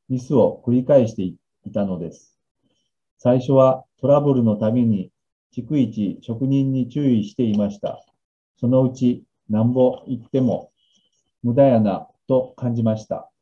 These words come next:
職人が自分で考えてやらないと、お客さんに喜ばれるような気持ちは生まれないなと思ったのです。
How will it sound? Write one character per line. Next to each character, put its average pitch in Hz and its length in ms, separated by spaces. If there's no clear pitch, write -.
職 117 260
人 135 200
が 131 340
自 110 180
分 139 200
で 139 120
考 139 360
え 131 100
て 117 100
や 101 100
ら 117 100
な 113 140
い 95 120
と、 85 260
お 104 80
客 117 240
さ 139 160
ん 139 160
に 139 260
喜 110 60
ば 139 140
れ 135 120
る 139 100
よ 139 220
う - 20
な 90 240
気 - 80
持 113 140
ち 113 120
は 113 280
生 107 80
ま 117 160
れ 139 80
な 143 180
い 117 80
な 113 140
と 98 260
思 113 240
っ - 20
た 104 140
の 87 140
で 82 100
す。 - 240